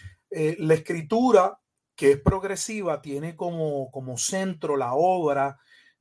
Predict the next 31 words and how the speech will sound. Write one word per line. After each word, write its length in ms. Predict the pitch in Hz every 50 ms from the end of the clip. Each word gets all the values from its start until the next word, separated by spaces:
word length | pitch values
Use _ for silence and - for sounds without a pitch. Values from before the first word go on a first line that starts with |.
| _ _
salvífica 1040 | - - - - 135 135 131 127 165 214 233 214 - 196 170 160 147 160 156 151 143
de 120 | 143 139
Dios 480 | 135 147 160 175 190 185 - - - - -
en 480 | 220 220 226 220 196 180 170 160 151
la 160 | 151 143 143
persona 520 | - 139 135 - - - 160 170 170 160 151
de 140 | 151 151 147
Jesucristo. 1040 | 160 151 - - 156 151 - - - 175 165 180 180 - - - - - 120 117 _ _ _ _ - - - - - _ _
Por 160 | - 160 156
lo 160 | 156 156 156 151
tanto, 500 | 175 180 196 208 214 208 - 175 156 -
cuando 300 | - 160 156 147 147 139
estamos 420 | 127 - - 139 139 160 175 196
leyendo 580 | 202 196 185 180 170 185 196 202 202 190 185 165
lo 140 | 156 143
que 80 | - 131
estemos 400 | 117 _ - 147 143 160 185 196
leyendo, 600 | 208 202 190 180 185 196 208 202 208 196 156 135
el 80 | 131 135
libro 280 | 139 151 170 185 185
que 80 | - 143
estemos 420 | - _ - 170 175 190 208 202
leyendo, 520 | 190 185 180 170 185 190 208 208 185 165 143
la 160 | 135 131 -
carta 360 | 165 165 170 - - 170 156
que 100 | - 131
estemos 420 | - _ - 165 165 185 202 202
leyendo, 580 | 196 202 196 196 220 226 226 214 190 151 143 - - - - - - - - - _ -
tenemos 440 | - 160 156 156 160 175 196 196 -
que 140 | - 220 202
preguntarnos, 1040 | 208 208 196 190 185 180 175 170 151 - - 208 214 214 214 202 165 147 139 139